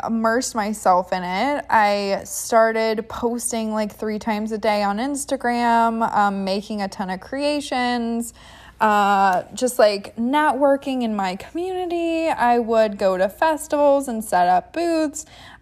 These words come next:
Um, then I started with, uh, an essential oil company, um, which I still love. I really love holistic tools. Like, I am in love with natural medicine,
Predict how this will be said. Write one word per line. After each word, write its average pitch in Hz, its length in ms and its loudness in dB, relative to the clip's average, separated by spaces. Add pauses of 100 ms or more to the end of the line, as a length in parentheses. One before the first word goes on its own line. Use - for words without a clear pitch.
Um, 220 360 2
then 226 160 2
I 240 180 -2
started 202 800 2
with, 185 540 -4 (120)
uh, 180 440 2 (100)
an 208 80 -4
essential 185 540 -4
oil 320 280 0
company, 277 800 -4 (380)
um, 240 320 2
which 294 220 -10
I 339 80 -8
still 220 520 0
love. 185 540 4
I 190 100 -2
really 185 300 -2
love 185 460 2
holistic 185 720 -4
tools. 185 640 -6
Like, 185 320 -6
I 196 160 -2
am 190 380 -4
in 202 220 -6
love 190 300 2
with 185 380 -2
natural 190 500 -2
medicine, 185 880 -4